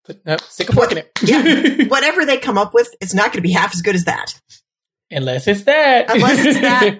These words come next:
Speaker 1: <laughs>
Speaker 2: I'm, I, I'm laying bets now. I'm taking the field. It's not that. It's something
Speaker 1: It's
Speaker 2: else.
Speaker 1: definitely not that. It's gonna
Speaker 2: Yeah.
Speaker 1: disappoint me. And I'm gonna be like, "This is a stupid plan.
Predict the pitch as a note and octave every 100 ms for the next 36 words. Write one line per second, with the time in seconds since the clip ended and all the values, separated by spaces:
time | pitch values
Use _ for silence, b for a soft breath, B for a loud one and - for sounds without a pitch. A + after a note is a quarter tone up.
0 | - - B3+ C#4+ C#4 G#3+ - _ B B
1 | - C#4 C4 C#4 B3+ C4+ B3+ A#3 A3 -
2 | F#3+ F3 D#3+ G3 A#3+ A3+ G#3 F#3+ F3+ D3+
3 | D3 E3+ E3+ C#3 - F2 - F3+ - F3
4 | D3+ D#3 F3 C3+ C#3+ B2+ C#3 C3+ C3+ C3
5 | C3 D#3+ F3 D#3 C#3+ C3 C3+ C3+ C3 C3
6 | D#3 E3 E3 D3 D3+ D4+ G4+ F#4+ - C4+
7 | E4 D#4 D#4+ E4 A#3+ D3+